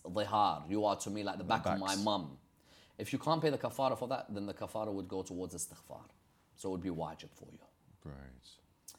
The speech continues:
Speaker 1: Even in Hajj time, there are certain things, if they're repeated a couple of times, you may end up having to do istighfar as the,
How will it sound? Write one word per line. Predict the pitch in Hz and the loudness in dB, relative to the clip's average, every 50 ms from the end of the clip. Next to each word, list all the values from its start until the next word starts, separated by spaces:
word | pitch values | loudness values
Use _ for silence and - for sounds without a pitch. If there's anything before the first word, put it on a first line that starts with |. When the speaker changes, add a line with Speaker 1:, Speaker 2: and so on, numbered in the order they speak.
| _ _ _ _ _ - - | _ _ _ _ _ -2 0
Speaker 1:
Even | 139 143 147 123 | 2 2 2 0
in | 113 | -2
Hajj | - - - 110 107 - - | -4 -4 -4 -4 -4 -6 -8
time, | - 90 80 76 73 78 | -8 -8 -8 -8 -8 -6
there | 85 90 | -4 -4
are | 87 85 | -4 -2
certain | - - 110 - - 98 90 87 | -2 0 0 0 0 -2 -6 -6
things, | - - 98 95 90 87 85 | -4 -4 -4 -2 -2 -4 -6
if | 90 82 - - | -8 -10 -10 -10
they're | - 90 90 90 87 87 85 | -8 -6 -4 -4 -4 -6 -6
repeated | 85 95 95 92 - 117 101 92 92 | -6 -6 -6 -4 -4 -4 -2 -2 -4
a | 95 | -4
couple | - - 98 - 95 90 | -4 -4 -6 -4 -4 -6
of | 87 - | -6 -4
times, | - 98 92 92 90 85 82 | -4 -4 -2 -2 -4 -6 -6
you | 92 90 | -4 -4
may | 92 95 92 | -4 -4 -4
end | 90 87 87 85 | -4 -6 -6 -6
up | 80 76 | -8 -8
having | 82 87 90 85 82 | -8 -10 -10 -10 -10
to | - | -10
do | 78 90 87 85 71 - | -8 -8 -6 -6 -6 -6
istighfar | - - - 82 - - 113 120 127 120 107 | -8 -8 -8 -10 -8 -2 2 2 4 4 4
as | 107 98 85 | 2 0 0
the, | 87 101 113 131 151 | 0 0 0 0 -2